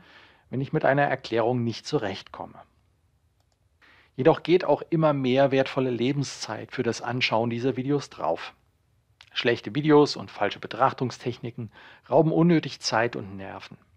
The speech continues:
Im Laufe ihres Lebens werden Wochen, wenn nicht gar Monate zusammenkommen, die sie dadurch nutzlos wegwerfen.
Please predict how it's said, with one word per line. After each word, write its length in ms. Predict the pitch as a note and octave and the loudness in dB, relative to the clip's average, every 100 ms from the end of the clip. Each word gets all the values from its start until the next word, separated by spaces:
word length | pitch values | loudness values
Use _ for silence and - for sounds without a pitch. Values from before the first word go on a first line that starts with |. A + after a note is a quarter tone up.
| _ _ _ _ _ _ _ - - | _ _ _ _ _ _ _ -20 -12
Im 120 | B2 | -2
Laufe 280 | B2+ E3 E3 | 4 4 4
ihres 300 | B2+ G#2+ - | -2 -6 -4
Lebens 480 | C#3+ C3+ C#3 - - | 0 0 -2 -6 -6
werden 300 | A2+ G#2+ G#2+ | -6 -4 0
Wochen, 360 | D3+ - C3+ B2 | 0 2 -4 -4
wenn 100 | C#3+ | -6
nicht 140 | - | -4
gar 100 | A#2 | -4
Monate 500 | A2 A#2+ D#3 C#3 A#2+ | -2 0 2 2 0
zusammenkommen, 840 | - G#2+ G#2+ A2+ G#2+ - A2+ A2+ A2+ - - - - - | -6 -8 -6 -6 -6 -4 -2 -4 -14 -20 -20 -20 -20 -14
die 100 | B2+ | -12
sie 100 | B2 | -2
dadurch 440 | B2+ A#2+ B2 - | 2 4 2 0
nutzlos 640 | A#2+ A#2+ B2 - A2 G#2 - | -4 -2 -2 0 0 0 -4
wegwerfen. 540 | A2+ A2 F#2+ - - | -6 -2 -4 -4 -14